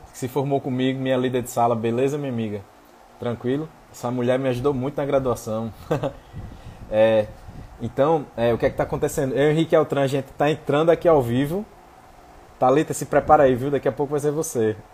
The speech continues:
<laughs> Tá sem áudio? Tá sem áudio? Como é que tá aí?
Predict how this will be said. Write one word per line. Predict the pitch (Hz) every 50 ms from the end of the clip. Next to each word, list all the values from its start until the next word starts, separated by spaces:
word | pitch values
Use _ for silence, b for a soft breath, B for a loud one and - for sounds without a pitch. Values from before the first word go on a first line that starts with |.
| -
<laughs> | - 160 - - 170 127 - - - - - - - - - - - - - - - - - - - -
Tá | - 143 131
sem | - - 170
áudio? | 139 135 127 - _ _ _ - - - - - - - - - -
Tá | 135 139 -
sem | - 143 131
áudio? | 123 147 165 175 -
Como | 160 156 151
é | -
que | - -
tá | 170 165
aí? | 165